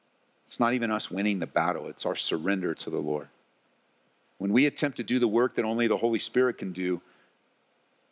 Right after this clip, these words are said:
we will always fail. And it will be painful.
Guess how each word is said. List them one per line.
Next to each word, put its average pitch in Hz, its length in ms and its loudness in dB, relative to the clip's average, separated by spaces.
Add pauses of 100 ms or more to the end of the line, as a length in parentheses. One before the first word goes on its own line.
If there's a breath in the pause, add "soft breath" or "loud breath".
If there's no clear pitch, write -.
(320)
we 110 140 4
will 104 100 4
always 98 340 2
fail. 85 320 -2 (2000)
And 87 60 -6
it 92 80 0
will 90 120 4
be 90 120 -4
painful. 87 480 -6